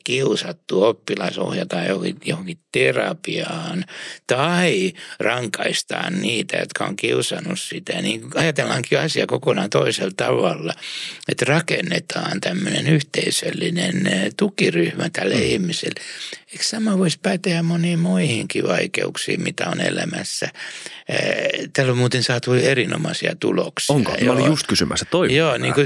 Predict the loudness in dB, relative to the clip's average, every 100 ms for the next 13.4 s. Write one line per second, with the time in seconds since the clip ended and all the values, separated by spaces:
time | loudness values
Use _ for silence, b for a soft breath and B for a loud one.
0 | 2 0 2 4 6 4 2 -2 -4 -4
1 | -2 -2 0 -2 -2 -6 -4 -4 -2 2
2 | 4 4 2 0 0 -2 -6 B B B
3 | -2 0 2 0 -4 -4 -4 -4 0 0
4 | 2 0 0 -2 -2 -6 B B B B
5 | B -6 -4 -2 0 0 -2 -8 -6 -4
6 | -4 -2 0 0 0 -2 -2 -2 0 0
7 | 0 -2 -4 B 6 8 8 8 6 6
8 | 6 6 4 0 -2 0 0 0 -2 -4
9 | -6 -6 -8 -8 -12 -14 -18 -20 B B
10 | B 4 6 4 2 2 2 4 4 4
11 | 2 4 4 2 2 2 4 4 4 4
12 | 2 2 0 2 4 4 4 4 2 4
13 | 4 4 -2 -10